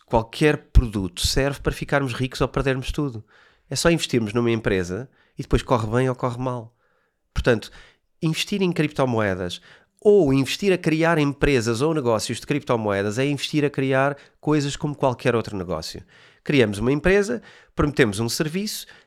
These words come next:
temos clientes ou não, fizemos ou não um bom cálculo para percebermos como é que o nosso produto é ou não rentável e tem realidade ou não no mercado, e depois as coisas correm bem ou correm mal.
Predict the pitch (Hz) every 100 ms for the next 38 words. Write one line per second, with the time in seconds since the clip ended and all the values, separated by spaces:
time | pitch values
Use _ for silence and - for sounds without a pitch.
0 | _ - 131 120 - 139 143 117 123 127
1 | 139 185 202 175 113 139 135 131 135 139
2 | 147 117 95 - - - 127 117 127 123
3 | 147 135 - 107 - - - - 131 139
4 | 110 - 117 120 127 127 123 - 127 117
5 | 139 - 120 117 120 123 113 123 123 147
6 | 131 110 110 107 113 104 117 120 131 127
7 | 135 135 151 160 - 190 202 - - -
8 | 185 226 151 - 143 135 - 160 165 170
9 | 190 185 185 185 180 190 170 156